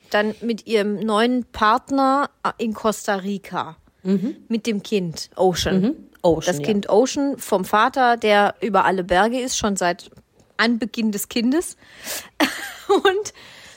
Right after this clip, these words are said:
Speaker 1: ja, jetzt war sie halt irgendwie auf Costa Rica, ohne
Speaker 2: Illegal.
Speaker 1: Aufenthaltsgenehmigung,
Speaker 2: Ja.
Speaker 1: genau, ohne Papiere quasi, ohne festen Job, ohne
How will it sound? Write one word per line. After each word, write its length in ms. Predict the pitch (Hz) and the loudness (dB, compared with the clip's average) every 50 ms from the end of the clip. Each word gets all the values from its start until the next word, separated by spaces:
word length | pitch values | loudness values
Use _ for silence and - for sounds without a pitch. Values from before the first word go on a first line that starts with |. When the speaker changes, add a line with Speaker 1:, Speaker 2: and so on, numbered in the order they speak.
| _ - | _ -4
Speaker 1:
ja, 180 | 240 233 202 | 0 2 2
jetzt 140 | 180 185 - | 2 2 2
war 120 | 208 202 202 | 2 2 4
sie 100 | 214 208 | 4 4
halt 160 | 208 208 - - | 2 2 4 2
irgendwie 280 | 220 220 220 214 214 | 2 2 2 2 2
auf 140 | 180 196 - | 0 0 -2
Costa 320 | - 208 190 - - 196 | -4 -4 -4 -2 -2 -4
Rica, 520 | 180 180 202 233 - - 277 269 285 320 - - | -2 -2 -4 -4 -2 0 2 2 2 0 -2 -4
ohne 240 | 214 220 214 214 - | -6 -6 -4 0 2
Speaker 2:
Illegal. 400 | 262 247 226 190 262 - 165 156 | 4 6 6 6 4 4 2 4
Speaker 1:
Aufenthaltsgenehmigung, 1040 | 240 233 247 262 247 - - - - 262 175 170 - 262 269 277 269 - - 269 269 | 4 2 0 -2 -6 -10 -14 -10 -6 -2 0 0 0 0 -2 -4 -4 0 0 0 0
Speaker 2:
Ja. 160 | 269 254 208 202 | 0 -2 -2 -4
Speaker 1:
genau, 360 | 214 220 240 254 269 277 247 - | -4 -4 -4 -4 -6 -8 -8 -8
ohne 220 | 226 226 214 208 | -6 -6 -6 -8
Papiere 600 | - - - 214 - - - 262 294 285 - 302 | -8 -6 -8 -8 -8 -6 -6 -6 -6 -6 -10 -12
quasi, 580 | 294 - - 277 277 277 277 262 262 269 269 - - | -14 -10 -6 -6 -6 -6 -6 -8 -8 -8 -8 -6 -4
ohne 320 | - 220 214 208 202 196 | -2 -2 0 0 -2 -4
festen 580 | 185 - - 196 196 - - - - 190 185 - - | -4 -4 -4 -2 -2 -2 -6 -8 -10 -12 -8 -2 2
Job, 220 | 240 269 - - - | 2 2 2 0 -2
ohne 280 | 214 208 208 208 202 | 0 0 2 2 0